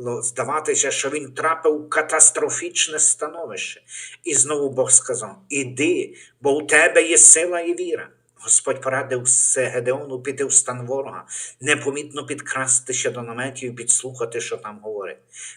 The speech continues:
Він так і зробив. Для нормальної підтримки взяв свою вірного слугу.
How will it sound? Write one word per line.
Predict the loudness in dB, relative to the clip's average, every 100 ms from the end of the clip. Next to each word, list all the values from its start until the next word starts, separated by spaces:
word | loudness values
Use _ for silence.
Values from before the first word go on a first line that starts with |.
| -14
Він | -10
так | -8 -8 -2
і |
зробив. | -2 -2 -4 -4 -6 -10 -16 -12 0
Для | 2
нормальної | 4 2 4 4 4 4 0 -2 -2
підтримки | -2 -2 0 -2 0 -2
взяв | 0 2 2
свою | 0 0 0
вірного | 0 -2 -4 -10 -8
слугу. | -8 -8 -16 -18